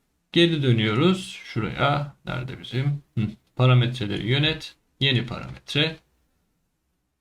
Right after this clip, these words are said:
Bu sefer buraya gelir diyelim. Önerilen değerlerde sorguyu seçtiğimizde şurada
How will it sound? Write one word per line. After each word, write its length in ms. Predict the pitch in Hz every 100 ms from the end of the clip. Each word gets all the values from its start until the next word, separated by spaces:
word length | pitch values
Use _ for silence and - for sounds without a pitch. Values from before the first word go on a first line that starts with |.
| _ _ _ _
Bu 60 | 151
sefer 460 | - - 127 127
buraya 540 | 139 123 - 127 139 - _ _ _ - _ _ _ _ _ _ _ _ _ _ 151
gelir 480 | 143 104 - - _ _ _ -
diyelim. 480 | 127 135 175 175 - _ _ _ _ _ _ _ _
Önerilen 520 | 147 156 131 120 110
değerlerde 800 | 104 101 98 90 92 135 170 175 175 _ _ _
sorguyu 480 | - 160 156 143 123
seçtiğimizde 1080 | 123 104 - - 196 190 - 143 170 180 180 - - _
şurada 680 | 165 127 110 117 160 196